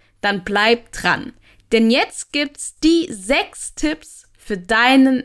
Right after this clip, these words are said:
ersten Wettkampf. Und das wie immer kompakt verpackt. Starten wir mit dem Fundament, dem Trainingsplan. Nur die wenigsten Menschen können einfach mal so einen Marathon laufen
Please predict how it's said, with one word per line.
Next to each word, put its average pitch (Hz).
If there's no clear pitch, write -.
ersten 185
Wettkampf. -
Und 285
das 262
wie 196
immer 190
kompakt 196
verpackt. -
Starten 285
wir 247
mit 185
dem 175
Fundament, 196
dem 196
Trainingsplan. -
Nur 262
die 285
wenigsten 349
Menschen 233
können 208
einfach 302
mal 254
so 226
einen 190
Marathon 269
laufen 220